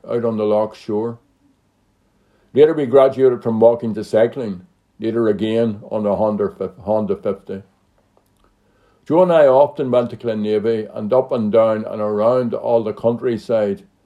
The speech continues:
of that part of Loch Ness. But we would always spend some part of our day walking. Once we took an especially memorable hitchhiking holiday.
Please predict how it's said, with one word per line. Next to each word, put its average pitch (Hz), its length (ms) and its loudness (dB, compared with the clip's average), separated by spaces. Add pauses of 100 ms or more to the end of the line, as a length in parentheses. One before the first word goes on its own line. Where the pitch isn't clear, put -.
(360)
of 95 180 -10
that 117 280 2
part 110 400 0
of 101 180 -6
Loch 98 320 -4
Ness. 90 360 -8 (1080)
But 101 120 -10
we 117 80 -2
would 110 120 0
always 131 380 4
spend 110 420 0
some 117 380 0
part 107 300 -4
of 95 180 -8
our 98 160 -2
day 95 260 -4
walking. 90 460 -8 (1500)
Once 180 260 2
we 190 120 6
took 156 240 4
an 139 100 0
especially 127 540 0
memorable 117 640 0
hitchhiking 110 560 -6
holiday. 104 500 -6